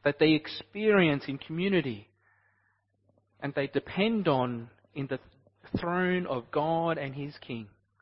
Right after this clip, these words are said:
will remain and continue to stand.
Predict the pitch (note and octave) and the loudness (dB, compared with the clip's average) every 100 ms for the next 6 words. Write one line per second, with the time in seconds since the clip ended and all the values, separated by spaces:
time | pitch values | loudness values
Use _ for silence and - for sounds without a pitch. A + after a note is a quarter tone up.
0 | _ _ _ _ _ _ - B2+ B2+ C3+ | _ _ _ _ _ _ -10 -6 -4 -2
1 | C#3+ C#3+ A#2+ G2+ G2+ _ _ - A2 - | 0 0 -4 -8 -16 _ _ -16 -12 -8
2 | A2 - B2+ A#2+ G#2 _ _ _ _ _ | -8 -6 -6 -6 -10 _ _ _ _ _
3 | _ _ _ A2 - - B2 A2 | _ _ _ -14 -14 -12 -10 -8